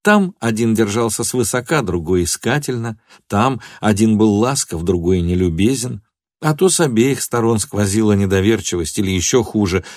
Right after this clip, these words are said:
молчаливое осуждение целей, надежд и поступков другого. Ведь для большинства понадобился такой вечер, да и одиночество в придачу, чтобы им сойтись вместе.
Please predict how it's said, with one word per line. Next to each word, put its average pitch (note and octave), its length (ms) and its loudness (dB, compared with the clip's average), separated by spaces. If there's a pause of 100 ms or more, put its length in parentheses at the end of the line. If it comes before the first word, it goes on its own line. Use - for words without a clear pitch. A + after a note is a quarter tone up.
(160)
молчаливое G2+ 720 2
осуждение F2 720 -2
целей, B2+ 500 0
надежд F2+ 580 -2
и G#2 60 0
поступков F#2+ 640 -4
другого. E2+ 580 -4 (520)
Ведь G#2+ 200 0
для G2+ 160 2
большинства G#2+ 760 -2
понадобился G2+ 760 -4
такой G2+ 320 -4
вечер, G#2 440 -4 (420)
да G2+ 140 0
и G2+ 60 4
одиночество G2 720 -2
в - 80 -10
придачу, G2 500 -2
чтобы A2 300 -2
им A2 60 -2
сойтись G2+ 540 -4
вместе. F2+ 580 -6